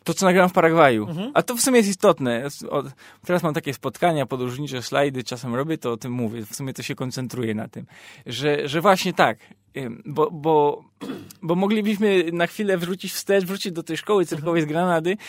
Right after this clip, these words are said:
Speaker 1: Tam się narodził taki projekt, który potem trwał przez kilka krajów, ym, koncertów muzyki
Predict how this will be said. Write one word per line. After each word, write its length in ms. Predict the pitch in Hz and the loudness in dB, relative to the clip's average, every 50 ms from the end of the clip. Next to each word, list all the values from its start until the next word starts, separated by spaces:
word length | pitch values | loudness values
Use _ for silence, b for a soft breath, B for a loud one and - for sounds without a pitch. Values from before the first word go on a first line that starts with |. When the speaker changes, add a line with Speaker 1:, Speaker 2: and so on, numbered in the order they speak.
| B B | B B
Speaker 1:
Tam 160 | B 196 220 | B 0 0
się 120 | 233 - 233 | 0 0 0
narodził 360 | 214 190 190 208 202 220 214 | 0 0 0 0 -2 -2 -4
taki 220 | - 180 - 170 | -4 -4 -6 -6
projekt, 600 | 151 - 175 180 175 170 165 175 180 - - _ _ B B B B B B | -6 -2 0 2 2 2 0 -2 -4 -6 -10 _ _ B B B B B B
który 260 | - - - 156 151 | -10 -4 -4 -2 -2
potem 240 | 151 147 - 160 156 | -2 -4 -6 -6 -6
trwał 300 | - - - 294 285 233 | -4 0 2 2 2 2
przez 200 | - - 160 - | 0 -6 -12 -10
kilka 260 | - 160 156 160 143 | -10 -6 -4 -4 -4
krajów, 440 | 135 151 131 131 147 - 240 226 _ B B B B B B B B B B B B _ _ - - | -2 0 -2 0 -2 -4 -6 -10 _ B B B B B B B B B B B B _ _ -4 -2
ym, 840 | 147 151 139 131 127 127 131 131 131 131 139 127 127 123 113 - 98 113 117 104 120 135 | 0 0 0 -2 -4 -6 -8 -8 -8 -8 -8 -6 -6 -8 -8 -10 -10 -12 -12 -12 -8 -4
koncertów 540 | - 180 175 170 - 254 285 254 - 233 208 | -2 -2 0 0 0 -2 -2 -2 0 0 2
muzyki 1040 | 202 185 180 185 208 226 - - 208 196 180 175 165 156 151 143 139 135 131 123 | 2 2 2 0 0 -2 -4 -6 -6 -4 -2 0 0 0 0 0 -2 -2 -4 -4